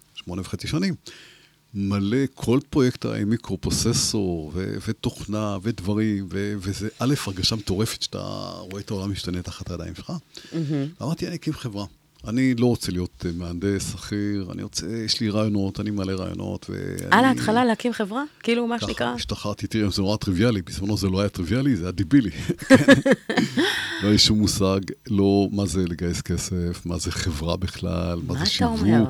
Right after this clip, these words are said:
Speaker 1: כלום. ולאט לאט זה התפתח. עכשיו, אה, אני חושב שהדבר ה-, לא נולדתי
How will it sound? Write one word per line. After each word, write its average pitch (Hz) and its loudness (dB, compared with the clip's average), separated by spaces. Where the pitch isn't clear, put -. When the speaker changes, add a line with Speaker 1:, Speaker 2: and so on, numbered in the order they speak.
Speaker 1:
כלום. 98 2
ולאט 92 0
לאט 202 0
זה 190 0
התפתח. - -6
עכשיו, 92 -2
אה, 92 -2
אני 92 -6
חושב - -6
שהדבר 127 0
ה-, 110 0
לא 117 2
נולדתי 101 0